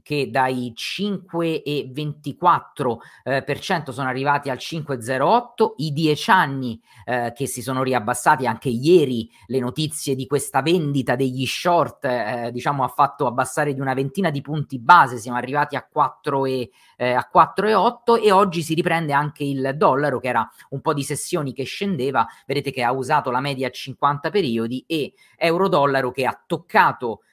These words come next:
praticamente gli uno e zero sette, perché siamo arrivati a uno zero sei e novantasei, eh, quindi a un passo dagli uno zero sette, lasciatemi dire, a un passo, guardate qua,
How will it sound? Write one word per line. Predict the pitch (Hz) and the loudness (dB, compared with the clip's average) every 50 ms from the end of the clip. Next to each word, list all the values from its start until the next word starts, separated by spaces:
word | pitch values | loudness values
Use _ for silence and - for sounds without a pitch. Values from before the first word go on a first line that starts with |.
| _ _ | _ _
praticamente | - 139 135 123 143 139 151 160 175 170 147 - 135 | -8 -8 -6 -6 -6 -6 -6 -6 -6 -6 -6 -6 -6
gli | 131 135 156 | -2 0 0
uno | 190 180 151 | 2 2 0
e | 135 104 | -2 -2
zero | - 151 143 131 | 0 2 2 2
sette, | 143 143 - 135 113 - - _ - 170 190 180 | 2 2 0 0 -2 -2 -4 _ 0 0 0 0
perché | - 107 - - | -4 -8 -8 -8
siamo | 113 - - 123 120 | -10 -8 -6 -4 -4
arrivati | 120 113 117 127 123 127 139 - 123 | -4 -2 2 4 4 4 4 2 0
a | 113 117 | 0 2
uno | 127 147 151 143 147 139 113 | 2 0 -2 -2 -4 -4 -6
zero | 113 117 143 139 131 131 | -2 0 2 2 2 0
sei | 131 - 175 143 147 139 127 | -2 -2 0 0 0 0 -2
e | |
novantasei, | 120 123 127 123 135 135 131 - - 135 - - 165 147 127 113 113 139 190 185 - _ _ _ - _ _ _ _ - | -4 -4 0 0 0 0 0 -2 -4 -4 -2 0 0 0 2 0 -2 -2 -4 -6 -10 _ _ _ -20 _ _ _ _ -8
eh, | - 123 120 113 113 113 | -6 -4 -2 -2 -4 -4
quindi | - 156 143 135 127 | -4 -4 -2 2 2
a | 123 | 2
un | 131 135 135 - | 2 0 -2 2
passo | - 175 156 160 - - - - - 131 | 4 4 4 4 0 -8 -12 -8 -6 -6
dagli | 117 110 117 127 139 | -4 -4 -4 -4 -4
uno | 139 131 127 | -4 -6 -6
zero | 117 131 123 120 | -6 -6 -6 -2
sette, | 123 165 156 151 - 123 | -2 -2 -2 -2 -2 -4
lasciatemi | 113 101 - - 123 117 123 123 120 | -6 -4 -4 -6 -6 -6 -6 -6 -6
dire, | 123 139 135 120 104 - | -6 -4 -4 -4 -6 -2
a | - 120 127 | 0 0 0
un | 123 120 - - | 0 -2 4 6
passo, | 185 170 135 - - - - 107 | 6 6 6 4 0 -6 -8 -6
guardate | 104 117 110 127 123 117 127 - | -6 -6 -6 -6 -8 -8 -10 -6
qua, | _ 123 113 101 | _ 2 2 2